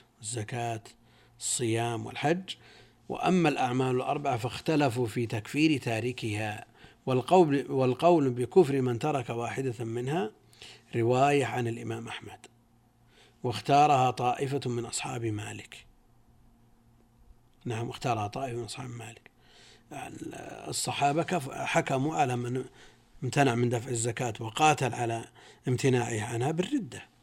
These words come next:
نعم، أيضًا، آه، كتب عمر إلى الأمصار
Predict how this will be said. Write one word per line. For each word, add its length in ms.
نعم، 300
أيضًا، 400
آه، 600
كتب 340
عمر 340
إلى 140
الأمصار 600